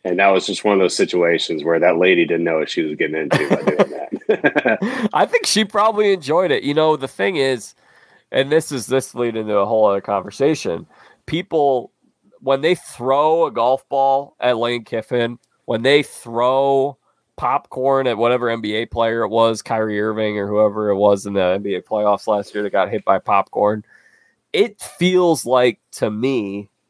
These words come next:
Speaker 2: what the internet has done to society, where you can just kinda get your jabs in, say whatever you want to someone without actually having to stand there face to face with them. And then when they retaliate,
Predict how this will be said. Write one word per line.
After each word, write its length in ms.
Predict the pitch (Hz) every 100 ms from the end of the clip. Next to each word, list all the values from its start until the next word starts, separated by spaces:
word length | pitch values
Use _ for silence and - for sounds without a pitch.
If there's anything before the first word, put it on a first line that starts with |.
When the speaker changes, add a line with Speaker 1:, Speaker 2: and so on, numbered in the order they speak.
| _ _ - _ _ _
Speaker 2:
what 240 | 131 139
the 220 | 143 110 123
internet 440 | 139 131 120 -
has 220 | 120 107
done 300 | - 110 107
to 220 | - 104
society, 920 | 98 - - 131 139 127 95 60 50 - -
where 100 | 110
you 140 | 117
can 220 | 135 131
just 260 | 117 127 -
kinda 420 | 127 123 120 101 - _ _
get 200 | 143 139
your 140 | 151 127
jabs 560 | 123 131 135 123 104
in, 420 | 113 113 110 117 -
say 260 | - 127 127
whatever 340 | 139 135 131
you 140 | 139 135
want 320 | 110 110 -
to 80 | 107
someone 460 | - 104 107 110
without 340 | 107 110 120 135
actually 360 | 131 - 127
having 140 | 120 110
to 80 | 107
stand 460 | - 120 117 117
there 320 | 104 101 101 - _ _
face 320 | - 127 -
to 100 | -
face 360 | - 117 113 -
with 160 | 95
them. 400 | 95 92 85 87 _ _ _ _ _ 117
And 220 | 131 135
then 500 | 165 170 143 139 135 _
when 220 | - 113 113
they 180 | 131
retaliate, 1080 | 143 127 - - 139 143 135 110 98 98 82